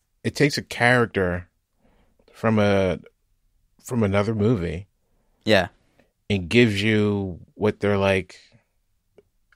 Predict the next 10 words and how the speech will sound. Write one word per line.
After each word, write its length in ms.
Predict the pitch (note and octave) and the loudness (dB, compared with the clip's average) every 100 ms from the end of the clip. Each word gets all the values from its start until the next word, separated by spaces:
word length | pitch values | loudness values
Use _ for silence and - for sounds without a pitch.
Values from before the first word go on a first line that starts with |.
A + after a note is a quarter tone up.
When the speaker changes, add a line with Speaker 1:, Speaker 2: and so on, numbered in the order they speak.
| - | -4
Speaker 1:
outside 460 | G2 - A2 G#2 | -4 -2 -2 0
of 160 | F#2+ E2+ | 0 -4
that, 340 | F#2 G2 - - _ _ | -2 -2 -4 -14 _ _
where 160 | G#2+ G2 | -2 0
they 100 | F#2 | 0
were 120 | F2+ | -2
funny, 420 | - G#2 F#2+ F2 | -4 -2 -2 -4
into 240 | F2+ G2+ | -6 -4
a 160 | F#2 F#2 | -2 -4
re-, 400 | F2+ F2 G2 F#2 | -6 -6 -4 -4